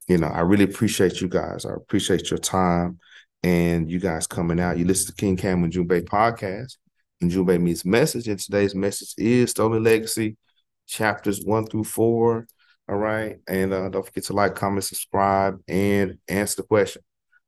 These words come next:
But I do have homework. I do have homework. What is that? What is that? There is some homework. Whenever you get to YouTube,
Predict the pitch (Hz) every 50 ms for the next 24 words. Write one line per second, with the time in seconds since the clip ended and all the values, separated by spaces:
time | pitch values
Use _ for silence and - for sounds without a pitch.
0 | _ _ _ - 135 147 107 87 - - - _ _ _ _ _ _ _ _ _
1 | _ _ _ _ 76 80 76 - - 95 104 113 107 107 104 107 107 107 107 98
2 | 92 87 82 - - - _ _ _ _ _ _ _ _ _ _ _ _ - -
3 | 76 78 - 87 92 95 95 95 95 92 98 95 90 90 82 82 76 - - -
4 | - 76 85 92 95 101 98 92 85 87 90 87 85 73 - - _ _ _ _
5 | _ _ _ _ _ _ _ _ _ _ _ _ _ _ _ - 82 92 90 90
6 | 82 87 87 82 78 80 - _ _ _ _ _ _ _ _ _ _ _ _ _
7 | _ _ _ _ - 87 85 - - - 95 104 110 113 113 113 117 110 113 117
8 | 110 107 98 92 90 82 - - _ - 87 87 90 98 101 101 101 101 104 104
9 | 101 92 - 98 98 101 101 101 - 101 101 98 98 92 -